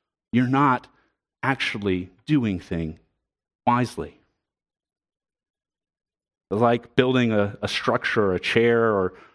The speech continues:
or a floor and saying, someone saying, "Hey, will this hold my weight?" And you say, "Uh, sure." <sighs> You got to step out on it in order to prove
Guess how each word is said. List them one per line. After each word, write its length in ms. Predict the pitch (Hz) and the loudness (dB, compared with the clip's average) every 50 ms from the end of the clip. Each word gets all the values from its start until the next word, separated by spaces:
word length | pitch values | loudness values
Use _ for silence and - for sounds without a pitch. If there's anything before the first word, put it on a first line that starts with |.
| _ _ - | _ _ -2
or 180 | 107 98 98 98 | 2 2 2 2
a 80 | 95 | 0
floor 460 | - - 139 135 135 127 123 110 104 | 0 2 2 2 4 4 2 2 2
and 160 | 98 101 98 - | 0 -2 -2 -2
saying, 460 | - 117 113 110 107 107 104 101 - _ _ _ _ _ _ - | 0 2 2 4 2 2 0 -2 -6 _ _ _ _ _ _ 0
someone 180 | 135 131 123 | 0 0 2
saying, 240 | - 131 117 117 113 | 2 2 2 2 2
"Hey, 120 | 156 175 | 2 2
will 120 | 160 139 120 | 2 2 2
this 160 | 131 127 - | 2 0 2
hold 180 | - 147 139 135 | 0 0 2 4
my 140 | 127 117 | 2 2
weight?" 340 | 110 113 135 165 196 - - - | 4 2 2 2 2 -2 -4 -6
And 120 | 110 107 | -4 -2
you 80 | 107 104 | -2 -2
say, 240 | - - 110 101 101 | -2 -4 -4 -4 -2
"Uh, 600 | 95 110 117 113 98 90 82 85 87 85 78 82 - _ _ _ _ | 0 0 0 2 0 -2 -4 -6 -8 -10 -12 -12 -14 _ _ _ _
sure." 560 | - - - 82 90 117 147 160 95 73 - - - _ _ _ _ _ _ _ _ _ _ _ _ _ _ _ _ _ _ _ | -16 -10 -6 -2 2 2 2 2 2 -2 -4 -12 -16 _ _ _ _ _ _ _ _ _ _ _ _ _ _ _ _ _ _ _
<sighs> 80 | - - - - - - - - - _ _ _ _ _ _ _ _ _ _ _ _ _ _ _ _ _ _ _ _ _ _ _ _ _ _ - | -12 -10 -10 -10 -10 -10 -12 -16 -20 _ _ _ _ _ _ _ _ _ _ _ _ _ _ _ _ _ _ _ _ _ _ _ _ _ _ -8
You 60 | 113 120 | -8 -6
got 320 | 117 131 131 147 143 - - | -4 0 0 0 0 0 -4
to 60 | 120 | -4
step 420 | - - - - 143 139 - - - | -4 -4 -2 0 -2 -2 -2 -2 -2
out 300 | 123 123 123 120 - - - | 0 0 0 -2 -4 -6 -6
on 360 | 110 120 127 135 135 131 - - | -2 0 0 2 0 -2 -2 -4
it 360 | 90 85 76 - - - - - - _ _ _ _ _ _ _ - | -6 -6 -6 -8 -8 -10 -10 -10 -12 _ _ _ _ _ _ _ -6
in 100 | 113 117 | -4 -2
order 280 | 117 120 123 117 117 110 | 0 0 2 0 0 -2
to 120 | - - | -2 -10
prove 760 | - - - - - 151 156 160 147 127 110 101 90 - - | -14 -12 -10 -4 -2 0 2 2 2 2 0 -2 -4 -6 -12